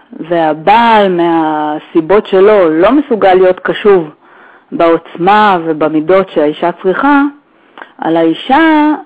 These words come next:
עדיין להיות יציבה ואוהבת. וחוסר ההקשבה שלו לא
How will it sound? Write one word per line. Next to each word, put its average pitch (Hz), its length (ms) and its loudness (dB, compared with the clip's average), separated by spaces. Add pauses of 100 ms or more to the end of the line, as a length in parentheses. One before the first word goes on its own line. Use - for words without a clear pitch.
(280)
עדיין 302 480 2
להיות 208 300 0
יציבה 185 580 2
ואוהבת. 151 600 0 (1120)
וחוסר 214 560 -2
ההקשבה 175 520 -2
שלו 214 420 0 (680)
לא - 100 0